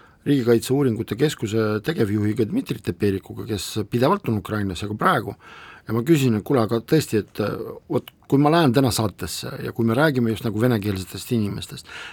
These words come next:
et mis oleks see sinu poolt see, noh, kas soovitus või siis lihtsalt mingisugune märguanne just nagu venekeelsetele inimestele, kuidas sellesse kõike, kõikidesse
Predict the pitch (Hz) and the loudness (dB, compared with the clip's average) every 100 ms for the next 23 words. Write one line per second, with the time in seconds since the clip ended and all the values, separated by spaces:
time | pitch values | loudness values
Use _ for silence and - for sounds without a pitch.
0 | - 110 - 196 165 185 - 143 120 - | -8 -6 -6 -2 0 0 2 2 0 0
1 | 120 113 110 - - 190 113 107 107 92 | 2 4 2 -2 2 4 4 2 0 -2
2 | - 107 107 127 165 - - - - 156 | -6 -4 -4 -6 -8 -6 -6 -2 2 4
3 | 151 120 - 87 101 104 104 104 139 113 | 6 4 2 -4 -2 -4 -4 -4 -4 -2
4 | 123 120 110 104 107 113 131 139 120 101 | 0 2 0 -2 -2 0 4 4 4 0
5 | 101 - 127 - - - - - - 131 | -2 -6 -10 -14 -20 -18 -18 -12 -2 0
6 | 127 104 117 147 110 101 87 117 143 135 | 0 0 2 2 2 -2 -2 -2 2 2
7 | 110 95 - 107 104 - 135 127 - 120 | 2 -2 -4 -6 -6 -2 0 0 2 0
8 | 110 - 123 - 95 98 - 120 - 98 | 0 -2 -4 -4 -12 -12 -4 -4 -4 -10
9 | 90 | -10